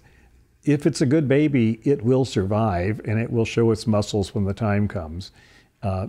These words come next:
maybe it's been in hiding for all these years, but suddenly it comes out and everybody knows it. That's great. But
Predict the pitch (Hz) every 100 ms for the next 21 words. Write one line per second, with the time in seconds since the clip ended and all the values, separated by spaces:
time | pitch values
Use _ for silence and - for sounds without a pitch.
0 | - 113 110 101 107 104 - 113 101 101
1 | 95 98 98 98 98 92 95 95 90 90
2 | 107 110 95 87 95 - 110 101 95 87
3 | 131 127 104 98 98 95 87 98 - -
4 | - - - 113 98 92 90 92 120 135
5 | 90 73 - - - _ - - 123 -
6 | 113 113 151 101 - - _ _ - -
7 | 120 117